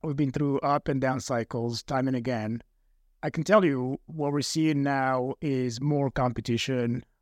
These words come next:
We invest in software companies. That market's become more global. Used to be that a lot of the innovation happened in Silicon Valley. That continues to be true, but we're seeing innovation in various places across the U S, in the Midwest.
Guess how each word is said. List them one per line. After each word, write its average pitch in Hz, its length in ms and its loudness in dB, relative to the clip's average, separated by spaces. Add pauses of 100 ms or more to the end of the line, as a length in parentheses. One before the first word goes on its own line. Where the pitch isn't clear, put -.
We 156 120 4
invest 156 240 2
in 147 80 -4
software 139 320 2
companies. 131 540 0 (220)
That 156 220 2
market's 147 360 2
become 131 320 -2
more 127 220 0
global. 123 680 -2
Used 127 260 -4
to 135 80 2
be 135 200 0
that 123 320 0
a - 20 -2
lot 127 160 2
of 123 80 -2
the 127 80 2
innovation 127 460 0
happened 120 480 -2 (380)
in 151 120 2
Silicon 127 380 0
Valley. 135 420 2
That 120 200 -4
continues 165 340 0
to 160 80 -4
be 147 100 0
true, 131 480 -2
but 127 140 0
we're 120 140 0
seeing 139 260 -2
innovation 120 720 0
in 127 460 -2 (240)
various 151 300 4
places 131 760 0 (200)
across 143 360 0
the 147 80 0
U 143 260 2
S, 127 480 -2
in 143 140 -2
the 123 80 0
Midwest. 127 720 0